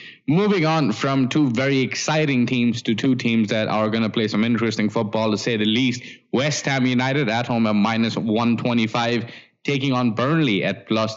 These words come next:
three seventy-five, the draw at plus two fifty-five, over-unders at two and a half. This could end up being a really dull nil-nil draw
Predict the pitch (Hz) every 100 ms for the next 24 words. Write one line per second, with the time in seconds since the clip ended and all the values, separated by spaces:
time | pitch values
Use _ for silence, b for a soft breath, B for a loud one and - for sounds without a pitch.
0 | - 110 107 - 107 101 95 90 104 98
1 | 95 110 147 85 104 117 101 - 101 -
2 | 107 - 104 104 101 92 B B _ -
3 | 185 180 139 117 104 98 - 110 107 98
4 | 123 117 123 B B B B _ _ _
5 | _ _ _ _ 123 147 131 170 143 175
6 | 165 156 156 151 131 135 131 110 117 135
7 | 156 - - 120 131 139 135 135 117 123
8 | 180 175 -